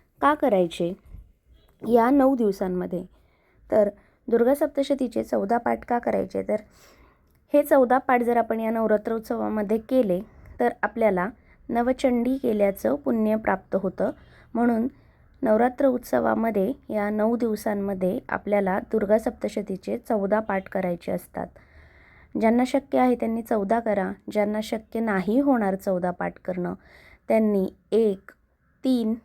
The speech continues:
पाच, सात, नऊ, अकरा आणि चौदा अशा पद्धतीने केले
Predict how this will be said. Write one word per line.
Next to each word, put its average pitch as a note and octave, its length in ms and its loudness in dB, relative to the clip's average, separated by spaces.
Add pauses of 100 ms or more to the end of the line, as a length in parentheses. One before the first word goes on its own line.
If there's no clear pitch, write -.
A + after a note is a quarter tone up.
(380)
पाच, F#3+ 460 -2 (160)
सात, F3+ 520 -2 (160)
नऊ, G3 480 0 (460)
अकरा G#3+ 440 0 (760)
आणि C4 200 4
चौदा F3+ 340 0 (140)
अशा G#3+ 280 2
पद्धतीने G3+ 460 -2
केले G3 380 -2